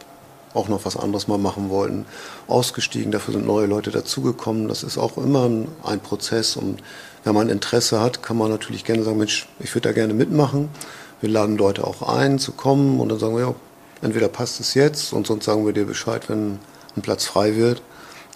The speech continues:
Ähm, ja, und das ist ein bisschen auch gegenseitig. Also man muss das auch mögen. Das kann ja auch sein, dass Leute kommen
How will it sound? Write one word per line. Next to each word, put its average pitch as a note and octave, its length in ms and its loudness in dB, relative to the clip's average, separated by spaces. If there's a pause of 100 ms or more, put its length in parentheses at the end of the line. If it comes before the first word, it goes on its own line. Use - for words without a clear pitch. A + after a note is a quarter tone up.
Ähm, G2+ 440 -2 (520)
ja, D#2+ 220 -2 (240)
und A2+ 120 0
das G#2+ 160 4
ist - 200 -2
ein A#2+ 200 4
bisschen C#3 340 2
auch A2+ 220 4 (640)
gegenseitig. A2+ 840 4
Also F2+ 160 -2
man G2 180 0
muss B2 240 2
das - 160 2
auch E2 220 -2
mögen. C3+ 500 0 (140)
Das - 140 -6
kann A2 160 -2
ja G#2 80 0
auch G#2+ 60 -4
sein, A2 180 -2
dass G#2+ 140 -4
Leute G2+ 200 0
kommen C3+ 460 0